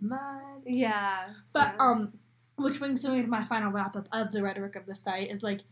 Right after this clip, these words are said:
Speaker 1: looking at Kenny Saylor, besides the fact that, like, you were and why you picked him, it's really not that controversial to pick him. Like,
Speaker 2: Mm-hmm.
Speaker 1: he was someone who did something to the university,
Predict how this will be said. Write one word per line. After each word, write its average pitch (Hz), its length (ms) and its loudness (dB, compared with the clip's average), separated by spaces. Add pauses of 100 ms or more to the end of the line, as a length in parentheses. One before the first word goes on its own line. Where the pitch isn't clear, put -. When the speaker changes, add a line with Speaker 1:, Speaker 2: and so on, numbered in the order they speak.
(420)
Speaker 1:
looking 302 340 2
at 349 140 2
Kenny 277 240 0
Saylor, 220 440 2 (320)
besides 247 440 0
the 254 60 -12
fact 226 260 -2
that, 220 100 -4
like, 196 180 -4
you 226 80 -6
were 208 120 -2
and 202 120 2
why 208 80 0
you 196 120 -2
picked - 240 -18
him, 208 180 -6 (340)
it's - 140 -4
really 494 180 6
not 240 180 4
that 214 140 -2
controversial - 520 -6
to 240 60 -14
pick 240 160 -14
him. 226 280 -12
Like, 220 100 -2
Speaker 2:
Mm-hmm. 254 280 0 (100)
Speaker 1:
he 302 320 6 (360)
was 254 160 0
someone 226 300 0
who 214 80 0
did 196 160 0
something 208 220 0
to 202 80 -10
the 202 80 0
university, 196 600 -2